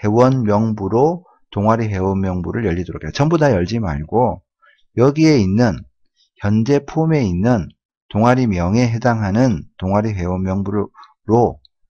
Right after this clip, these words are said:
이 폼을 열어라, 이런 말이죠. 그래서 실제로 이 폼을 열어보면 이 뭐 전체적으로 데이터들이 뭐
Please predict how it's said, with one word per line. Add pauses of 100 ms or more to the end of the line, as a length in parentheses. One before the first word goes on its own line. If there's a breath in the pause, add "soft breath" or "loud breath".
(460)
이
폼을
열어라,
이런
말이죠.
그래서 (380 loud breath)
실제로
이
폼을
열어보면 (640)
이
뭐
전체적으로 (320)
데이터들이
뭐